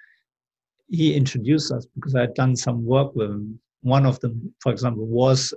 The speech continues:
a music video which we had done with Herbert in Moscow, and where we went to Star City and, and filmed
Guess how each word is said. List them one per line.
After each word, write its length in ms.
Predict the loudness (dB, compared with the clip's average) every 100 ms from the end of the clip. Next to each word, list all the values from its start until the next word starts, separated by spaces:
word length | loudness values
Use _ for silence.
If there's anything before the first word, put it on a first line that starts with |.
| -6
a 380 | -4 -4 -4 -2
music 340 | 0 0 -2 -6
video 240 | -6 -4
which 220 | -6 -4
we 80 | -4
had 120 | -4
done 200 | -2 -2
with 160 | -2 -4
Herbert 260 | -4 -2 -2
in 120 | -2
Moscow, 440 | 0 -2 -2 -10 -10
and 100 | -6
where 140 | -4
we 260 | -4 -4 -6 -12 -20 _ _
went 240 | 0 0
to 140 | -2 -4
Star 380 | -2 -4 -4
City 500 | -2 -2 -2 -2 -2 -4
and, 240 | -4 -4
and 180 | -6 -6
filmed 460 | 2 4 4 2